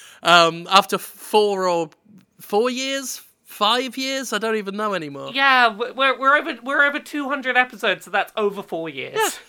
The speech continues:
Speaker 1: Yeah.
Speaker 2: Yeah.
Speaker 1: And all of them exist because people just took it on trust that they would be there. And they were. That's incredible. That's content. That is content-driven content right there.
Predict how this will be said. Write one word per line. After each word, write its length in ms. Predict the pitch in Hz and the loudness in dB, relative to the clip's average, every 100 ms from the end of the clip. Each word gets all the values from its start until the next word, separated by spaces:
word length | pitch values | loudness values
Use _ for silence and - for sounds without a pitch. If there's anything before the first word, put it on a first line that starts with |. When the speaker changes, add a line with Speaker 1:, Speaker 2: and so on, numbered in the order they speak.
| - - | -20 -8
Speaker 1:
Yeah. 40 | 180 170 170 | -6 -4 -6
Speaker 2:
Yeah. 40 | 160 - | -6 2
Speaker 1:
And 160 | 285 | 4
all 240 | 311 339 339 | 4 2 0
of 140 | 226 | 0
them 160 | 277 254 | -2 -2
exist 480 | 233 - 269 - 214 | -4 -4 -6 -6 -8
because 260 | 220 233 | -6 -6
people 400 | - 240 226 247 | -4 -8 -8 -10
just 380 | 226 220 208 - | -8 -4 -4 -6
took 240 | - 226 214 | -6 -6 -6
it 80 | 180 | -8
on 180 | 190 196 | -8 -10
trust 500 | - 214 185 - 190 | -4 -4 -4 -8 -6
that 180 | 190 | -4
they 160 | 175 185 | -2 -2
would 240 | 180 185 | -4 -6
be 140 | - 175 | -6 -2
there. 400 | 180 175 156 143 - - | 2 2 2 -8 -14 -4
And 260 | - 233 220 | 4 4 4
they 260 | 220 233 226 | 4 4 4
were. 560 | 190 233 262 196 147 110 _ - _ | 2 4 6 6 4 -4 _ -20 _
That's 320 | 262 330 - 302 | 6 6 6 -4
incredible. 920 | 247 - - 294 285 240 196 143 - - - | -8 -14 0 4 4 2 -4 -6 -10 -4 4
That's 280 | 311 - - - | 4 4 -10 -4
content. 680 | - 330 330 - 202 180 196 _ - - - | 6 8 8 2 2 2 -2 _ -20 -16 2
That 200 | 226 294 | 6 6
is 300 | 254 226 - _ _ _ _ _ _ - | 4 -2 -6 _ _ _ _ _ _ -2
content-driven 1300 | - 294 269 294 277 285 381 - 254 254 233 226 220 | 4 4 4 2 2 0 -6 -2 2 2 2 0 -2
content 640 | - 226 214 - 190 147 131 | 2 2 2 0 -2 -2 -4
right 280 | 143 131 135 | -4 -4 -6
there. 320 | 139 123 | -8 -8